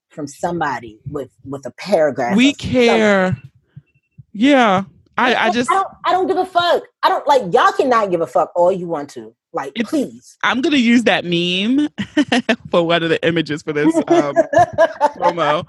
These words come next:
Speaker 2: One of my friends, one of the homies, uh, made this meme, and it's, it's a still shot. Um, 'cause at first I was like, "Where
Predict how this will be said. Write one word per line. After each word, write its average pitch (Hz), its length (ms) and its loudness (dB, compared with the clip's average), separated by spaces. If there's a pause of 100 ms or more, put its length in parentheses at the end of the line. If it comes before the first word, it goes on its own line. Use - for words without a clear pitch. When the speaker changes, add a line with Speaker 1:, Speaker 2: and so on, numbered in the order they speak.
(360)
Speaker 2:
One 208 220 4
of 247 80 2
my 220 180 4
friends, 190 460 2
one 196 100 2
of 208 80 2
the 247 100 4
homies, 190 800 0
uh, 156 480 2 (120)
made 175 380 2
this 175 160 0
meme, 156 540 -6
and 156 160 -4
it's, - 440 -4
it's - 180 -6
a 190 140 2
still 214 680 -2
shot. 175 380 0
Um, 165 240 -2 (280)
'cause 254 120 -2
at 247 80 2
first 330 180 2
I 381 60 2
was 285 80 0
like, 208 140 2
"Where 277 140 0